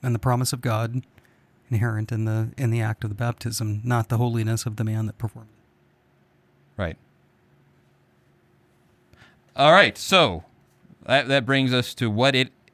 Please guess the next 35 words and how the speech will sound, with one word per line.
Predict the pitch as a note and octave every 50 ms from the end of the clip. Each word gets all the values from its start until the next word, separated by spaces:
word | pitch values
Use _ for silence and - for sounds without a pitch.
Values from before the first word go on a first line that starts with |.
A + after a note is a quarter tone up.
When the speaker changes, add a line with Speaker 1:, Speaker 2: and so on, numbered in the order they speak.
| _ _ _ _ -
Speaker 2:
ain't. | C#3+ C#3+ B2 G#2 F2 - - - - _ _ _ _ _ _ _ _ _ _ _ _ _ _ _ _ _ _ _ _ _ _ _ _
So | - - D3 B2 A2+ G#2+ A2 - - _ _ - _ - -
one | - C3+ C#3+ C#3+
thing | B2+ C3+ B2+ A#2+
that | A2+ G#2+
I, | G#2+ G#2 A2 G#2 - - G#2
I | G#2+
don't | A2+ A2 G2+
have, | G2+ G#2+ G#2+ G#2 -
you | A2 G#2+
can | G#2+ G#2+
tell | - - A2
I | G#2
have | G2+ F2+
a | G2
really | G2 G2+ G2+ F#2+
long | F#2+ F#2+ G2 G2
list | G2+ G2 - -
there, | G2+ F#2+
Vicar, | F2 F#2+ F#2 - F#2+
right? | F#2 F#2+ G2 G2
Speaker 1:
<laughs> | C#3 B2+ - - C3 A#2 -
That's | - - - - -
a | B2+ B2 B2 B2 B2
lot | C3 C3 C3+ C3+
of | B2+
white | B2+ C3+ C3 - -
space. | - - - A#2 A#2 B2 - - _ _ _ _ -
<laughs> | - - - D#3 - - - E3+ C3 - - C3+ - - - - - - _ - _ _ _ _ _ _ _ _ _ _ _ - - - F3 D#3+ - - - _ _ _ _ - _ _ - _
Speaker 2:
It's | _ - -
been | D3 C#3+ C#3 C3
one | B2 A#2+
of | A2+ G#2
those | G2+ F#2
days. | F#2 F#2 F2+ F2+ E2 - -